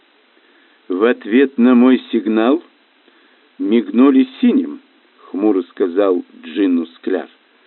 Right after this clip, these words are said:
«Меж тем мой парень имел чёткий приказ. В случае, если всё спокойно,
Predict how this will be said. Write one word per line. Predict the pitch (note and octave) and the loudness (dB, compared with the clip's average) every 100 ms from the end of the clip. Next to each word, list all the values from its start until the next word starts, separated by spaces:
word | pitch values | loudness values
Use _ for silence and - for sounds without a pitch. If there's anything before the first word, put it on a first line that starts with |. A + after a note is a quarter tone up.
| _ _ _ _ | _ _ _ _
«Меж | F#2+ F#2+ - | -4 -4 -2
тем | B2 D3 | 0 4
мой | C3 A2+ C#3+ | 4 4 0
парень | C3+ - A2+ A#2 C3 C3 | 0 -2 0 2 4 4
имел | A#2 B2 B2+ | 4 2 0
чёткий | - C3 C3 - | -2 -2 -2 -6
приказ. | - - - F#3+ - _ _ _ _ _ _ _ | -10 -8 -4 -4 -6 _ _ _ _ _ _ _
В | - | -2
случае, | C#3 D3+ C3 - A2 F#2 | 4 4 4 -2 -6 0
если | A#2 - A#2 | -2 -2 -6
всё | G#2+ - A2+ | -6 0 -2
спокойно, | - A2 F#2+ G2+ G#2 B2+ F3+ | -2 -8 -6 0 4 4 2